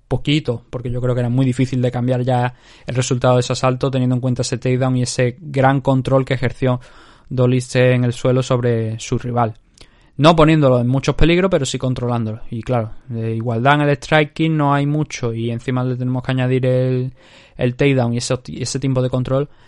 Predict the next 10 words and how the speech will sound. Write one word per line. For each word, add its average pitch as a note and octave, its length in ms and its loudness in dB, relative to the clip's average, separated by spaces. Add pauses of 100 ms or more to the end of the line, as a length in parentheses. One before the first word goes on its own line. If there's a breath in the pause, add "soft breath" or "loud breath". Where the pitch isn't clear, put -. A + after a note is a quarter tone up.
(100)
ese B2+ 280 -4
diez A#2+ 160 0
nueve B2 260 0
creo A#2+ 160 -6
que A#2+ 100 -14
cae A#2+ 160 -10
para A2+ 440 -8
Dolidze. A#2+ 440 -6 (640)
Tercer G3 280 2
asalto F3+ 540 2